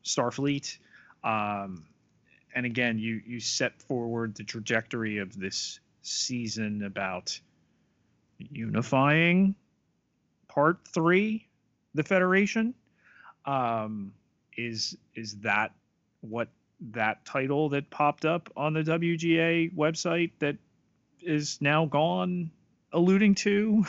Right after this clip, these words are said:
<laughs> Is part ones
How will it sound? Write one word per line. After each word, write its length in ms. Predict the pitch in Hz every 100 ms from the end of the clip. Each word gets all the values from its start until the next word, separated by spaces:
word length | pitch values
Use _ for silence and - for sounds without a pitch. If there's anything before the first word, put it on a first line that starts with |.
| - - -
<laughs> 380 | - - 127 -
Is 520 | 117 127 127 - - - _ _ _ _
part 360 | - 156 156 156
ones 680 | 127 156 160 175 - -